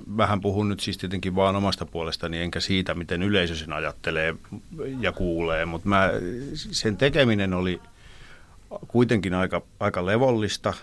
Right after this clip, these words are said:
mukavaa touhua. Ja, ja tää, mi-, mitä olen, olen tosiaan niin kuin vertauksena käyttänyt siitä levystä, että jos tuolta tulisi joku,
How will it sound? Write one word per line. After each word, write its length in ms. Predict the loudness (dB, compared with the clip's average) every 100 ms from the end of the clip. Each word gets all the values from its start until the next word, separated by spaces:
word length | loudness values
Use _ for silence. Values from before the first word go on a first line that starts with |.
| -8
mukavaa 500 | -6 0 2 2 0
touhua. 600 | 2 2 2 0 -4 -4 -8 -12 -12 -14
Ja, 220 | -8 -6 -6 -10 -18 -12
ja 80 | 0
tää, 260 | 6 6
mi-, 180 | 4 -2 -6 -10 -10
mitä 380 | -8 -4 0 2
olen, 340 | 2 2 0 -4 -16 -20 -18 -8
olen 240 | -4 -2
tosiaan 420 | -2 0 2 2
niin 140 | 2 0
kuin 260 | 0 -2 -4 -18 -20 -18 -14 -14 -14 -20 -16 -2
vertauksena 600 | 2 2 4 2 2 0
käyttänyt 460 | 4 2 2 -2 -2
siitä 260 | -2 0
levystä, 360 | 2 2 0 -4
että 140 | -4
jos 220 | -2 -2 -4 -12 -18 -16 -18 -20 -6
tuolta 280 | -2 -2
tulisi 340 | 0 2 2 2
joku, 340 | 4 4 4